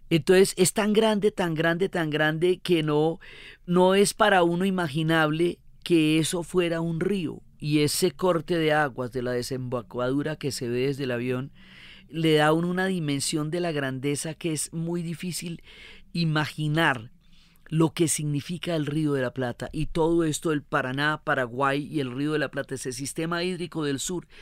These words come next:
que es absolutamente alucinante. Y el Río de la Plata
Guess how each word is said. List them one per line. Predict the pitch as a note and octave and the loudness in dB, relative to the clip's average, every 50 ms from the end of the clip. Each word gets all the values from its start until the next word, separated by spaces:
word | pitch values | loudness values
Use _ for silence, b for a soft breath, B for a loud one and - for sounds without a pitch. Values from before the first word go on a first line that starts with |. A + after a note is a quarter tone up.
| B B B B B | B B B B B
que | - E3+ | -6 -4
es | D#3+ C#3+ | -2 -2
absolutamente | E3+ D#3+ - - D#3+ D3 D#3 D3 - E3+ D#3 D#3+ E3 E3 D#3 - - E3+ E3 D#3 - B B B B B B B B B B - | -2 -4 -4 -4 -4 -4 -4 -4 -2 -2 -2 -2 -2 -4 -4 -4 -2 -2 -2 -2 -4 B B B B B B B B B B 2
alucinante. | E3 E3+ F3 E3+ E3+ D3 - F3 F3 E3 F3+ F3 E3+ D#3 - F#3 E3+ | 4 6 6 6 4 2 0 2 4 4 6 6 4 4 2 2 2
Y | E3 F3 F3 | 4 6 6
el | E3 D3+ | 6 6
Río | D#3 F#3 F#3 F#3+ | 6 6 6 8
de | G3 F#3+ | 8 6
la | F3+ E3 | 6 4
Plata | - E3+ D#3+ D3+ - - - E3 - | 4 4 4 4 4 4 2 2 2